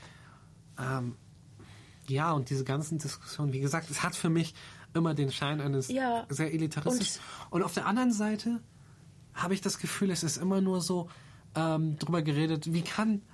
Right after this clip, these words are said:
Speaker 1: eigentlich das, was wir gelernt haben, eigentlich verwertet werden?
Speaker 2: Ja, für, für, ja, genau. Wie ist, für was ist es gut und was nutzt es und was nutzt es der Gesellschaft?
Speaker 1: Ja.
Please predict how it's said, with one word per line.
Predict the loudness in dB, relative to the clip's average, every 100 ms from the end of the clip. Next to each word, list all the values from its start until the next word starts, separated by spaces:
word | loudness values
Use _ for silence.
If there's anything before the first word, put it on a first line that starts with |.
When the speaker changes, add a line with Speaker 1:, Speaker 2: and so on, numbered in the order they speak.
| -4
Speaker 1:
eigentlich | 0 0 0 -4 -2
das, | -2 0 -2 -4 -6
was | -4 -2 0
wir | 2
gelernt | 4 4 2 -2 -2
haben, | 0 0
eigentlich | 0 -2 -2
verwertet | -4 0 -2 -2 -4 -2
werden? | -4 -2 -6 -8 -20 -20 -20 -20 -20 -8
Speaker 2:
Ja, | -2 0
für, | 0 -4
für, | -4 -6 -8 -6 -4
ja, | -2 -2 -4
genau. | -4 -4 -6 -8 -16
Wie | -8 -6
ist, | -6 -8 -14
für | -8 -2
was | -2 -2
ist | -8
es | -8 -8
gut | -2 0 0
und | 0 -2 -2 -6 -10
was | -4 -2
nutzt | 0 -2 -4 -6
es | -6 -6 -6
und | -6 -6 -8 -12 -20 -20 -20 -6
was | -4 -2
nutzt | -2 -2
es |
der | -4
Gesellschaft? | -2 0 2 2 0 -2 -2 -4 -18 -20 -8
Speaker 1:
Ja. | -4 -4